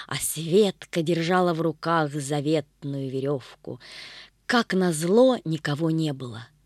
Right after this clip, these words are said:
Светка даже забеспокоилась. А вдруг больше никто, никто не придёт?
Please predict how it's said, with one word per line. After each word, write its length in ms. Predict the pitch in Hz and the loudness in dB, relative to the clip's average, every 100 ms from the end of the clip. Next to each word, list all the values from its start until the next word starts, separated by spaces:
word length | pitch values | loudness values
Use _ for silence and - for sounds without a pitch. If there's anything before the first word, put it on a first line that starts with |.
| - - - | -20 -20 -14
Светка 520 | - - 165 175 180 | -8 0 2 2 2
даже 280 | 170 180 180 | 4 6 6
забеспокоилась. 1040 | 175 175 - 185 - 202 185 156 143 - - - - | 4 2 0 -2 0 4 4 4 -2 -10 -18 -18 -2
А 120 | - | 2
вдруг 300 | 202 233 247 | 4 6 6
больше 300 | 220 247 247 | 10 10 10
никто, 300 | 247 254 - | 6 6 6
никто 300 | 269 269 285 | 6 6 8
не 120 | 269 277 | 8 6
придёт? 680 | 269 285 233 277 214 - | 6 4 8 8 6 2